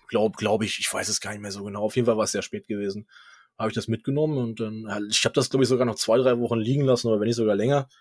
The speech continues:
Und irgendwann hab ich da mal reingeguckt und das war so, so ein bisschen wie Liebe auf den ersten, äh, Blick. S-, gut, mittlerweile ist es Hass auf den ersten Blick, aber ist eine andere Geschichte. Ähm,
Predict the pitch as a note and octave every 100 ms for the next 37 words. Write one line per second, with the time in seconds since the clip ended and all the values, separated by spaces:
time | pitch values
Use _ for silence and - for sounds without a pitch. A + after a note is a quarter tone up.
0 | _ _ _ _ A2+ G#2+ A2+ C3+ C3 C#3
1 | C3+ B2 A#2 A#2+ D3+ C#3+ D3 C3+ A#2+ A#2
2 | A2+ A#2 B2 A#2+ G#2+ A#2 B2 D3 B2+ B2+
3 | C#3 C3+ B2 B2 A#2+ A#2+ B2+ A#2+ A#2 A2+
4 | A#2 A2 C3 F#3+ - _ _ - - _
5 | - - - - - - A#2 A2 A2+ A2
6 | A2+ A#2 A#2 - A2+ C#3+ B2 A#2 A#2+ -
7 | B2 A#2+ A2 B2 B2+ B2+ C3+ A2 - B2+
8 | - E3+ - - - - - - B2+ B2+
9 | C3 C3